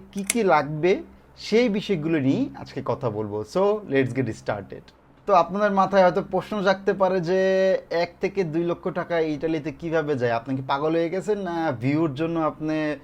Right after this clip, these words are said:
ভিডিওতে ভিউর ধান্দার জন্য আপনি এরকম কথা বলতেছেন? না, আসলে এরকম না,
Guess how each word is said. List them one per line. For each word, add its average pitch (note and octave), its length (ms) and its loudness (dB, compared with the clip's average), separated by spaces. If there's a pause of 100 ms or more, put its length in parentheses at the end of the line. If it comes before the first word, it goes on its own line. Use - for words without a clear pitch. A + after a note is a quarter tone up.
(160)
ভিডিওতে C#3+ 340 -2 (100)
ভিউর D#3 220 2 (220)
ধান্দার C#3+ 400 2
জন্য D#3 140 -2 (100)
আপনি C3+ 220 -8
এরকম B2+ 280 -4
কথা A#2 200 -8
বলতেছেন? A2 380 -10
না, A2 60 -4 (120)
আসলে A#2+ 260 -6 (120)
এরকম A#2 240 -6 (100)
না, C3+ 60 -6